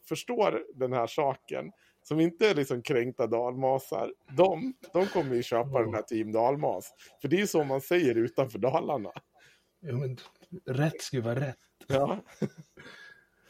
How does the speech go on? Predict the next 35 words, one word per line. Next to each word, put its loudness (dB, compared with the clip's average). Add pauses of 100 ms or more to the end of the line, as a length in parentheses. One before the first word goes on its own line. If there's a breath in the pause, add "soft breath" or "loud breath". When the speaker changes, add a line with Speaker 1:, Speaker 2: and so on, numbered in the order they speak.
(160 loud breath)
Speaker 2:
Nej, 4
jag 6
tycker, 2
jag 0
tycker 2
ni 4
gör 8
det, 4
jag 0
tycker 2
ni 2
gör 6
det 8
bra. 6
Jag 2
håller 6
inte 0
med 6
om 4
allt, 2
men -2 (320 soft breath)
på 4
något 6
sätt, 4 (460)
alltså, 0
ni 2
sitter -2
och -2
skriker 0
horunge 2
åt -4
andra 4
och -4
varann. 2 (200)
Speaker 1:
Mm. -4